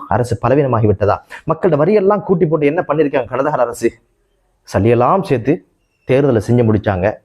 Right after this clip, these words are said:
என்னெல்லாம் வரப்பிரசாதங்கள் பாராளுமன்ற உறுப்பினர்களுக்கு கொடுக்கலுமோ,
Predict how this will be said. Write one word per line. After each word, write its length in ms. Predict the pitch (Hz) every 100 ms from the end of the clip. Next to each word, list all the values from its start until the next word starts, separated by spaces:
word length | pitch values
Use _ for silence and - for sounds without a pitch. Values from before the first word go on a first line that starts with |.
| _ _ _ -
என்னெல்லாம் 320 | 139 226 247
வரப்பிரசாதங்கள் 760 | 196 - 214 196 180 165 165 - _ _ _ _ _ - - - _ _
பாராளுமன்ற 380 | - 160 170 147
உறுப்பினர்களுக்கு 420 | 147 151 143 139
கொடுக்கலுமோ, 340 | 139 131 120